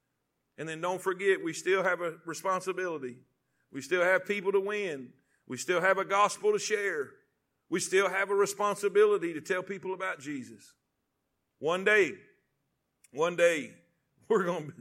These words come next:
we're gonna stand before Jesus. And I wanna hear, I wanna hear, I know Paul heard it. I wanna hear, "Well done. Well done,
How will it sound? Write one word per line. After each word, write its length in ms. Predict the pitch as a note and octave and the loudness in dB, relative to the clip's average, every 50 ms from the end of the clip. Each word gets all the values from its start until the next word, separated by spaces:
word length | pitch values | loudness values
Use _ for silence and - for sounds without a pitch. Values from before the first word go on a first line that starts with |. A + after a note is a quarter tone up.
| - _ _ _ _ _ _ - | -20 _ _ _ _ _ _ -6
we're 180 | - D#3+ E3+ F3 | -2 -2 0 2
gonna 200 | F3+ F3 E3 D3 | 0 0 0 -2
stand 320 | - - F3+ F3+ F#3 F#3 | -2 -2 0 0 0 -2
before 300 | F3+ D#3 D3 F#3 G3+ G3+ | -4 -6 0 2 2 2
Jesus. 640 | F3 D3 F#3 G3+ F#3+ D#3+ B2 B2+ A2 - - - _ _ _ _ _ _ _ _ _ _ _ _ _ _ _ _ _ _ _ _ - | 2 0 -6 -6 -6 -8 -10 -12 -14 -14 -18 -20 _ _ _ _ _ _ _ _ _ _ _ _ _ _ _ _ _ _ _ _ -4
And 100 | D3+ D#3 | 0 2
I 100 | E3+ F#3 | 2 4
wanna 280 | G3+ G#3+ G#3 G3+ F#3 E3 | 4 2 2 2 0 -2
hear, 480 | E3+ F#3+ G3+ G3 E3+ C#3 A#2 A2+ - - _ _ _ _ _ _ _ _ - | -4 -6 -4 -2 -2 -2 -2 -6 -10 -16 _ _ _ _ _ _ _ _ 0
I 100 | E3+ F#3 | 2 2
wanna 240 | G3+ A3 A3+ A#3 A3 | 2 2 0 -2 -2
hear, 240 | G3 A#3 A3 G3+ F#3+ | -2 2 2 2 4
I 160 | F#3+ G#3+ A3+ | 4 2 2
know 240 | A3 A#3 A#3+ A3+ - | 2 6 4 4 6
Paul 320 | - A3 G#3 G#3 F#3 D3 | 4 2 2 4 4 4
heard 220 | C#3+ C#3+ C3+ C3 | 4 4 2 2
it. 100 | A2 - - _ _ - | -2 -10 -14 _ _ -4
I 100 | - E3 | -2 0
wanna 260 | F#3 G3+ G#3 G3+ G3+ F3 | 0 2 0 -2 -2 -4
hear, 220 | F3 F3+ D#3 C3 | -4 -2 -4 -4
"Well 840 | C3 C3 C#3 D#3 E3+ F#3 F#3+ G3+ G#3 G#3 G#3 G#3 G3+ G3+ F#3 F3 - _ _ _ _ - | -4 -4 0 2 2 4 4 2 0 2 2 0 -2 -2 -6 -12 -20 _ _ _ _ -8
done. 500 | B2+ D#3+ E3+ D#3 C#3+ B2+ A#2 A2 G#2+ - _ _ _ _ _ _ _ _ _ _ _ _ _ _ _ _ _ _ _ - | -4 -2 -2 -2 -2 -4 -6 -10 -14 -16 _ _ _ _ _ _ _ _ _ _ _ _ _ _ _ _ _ _ _ -16
Well 500 | - D3+ F#3 G#3+ A3 A3+ A#3 A#3 A3+ G#3 | -4 2 2 4 4 4 4 4 4 4
done, 600 | F3 E3+ G3+ G#3 G3 E3+ C#3+ B2 A2 G2+ G2 | 2 0 -2 0 0 0 0 -2 -6 -10 -14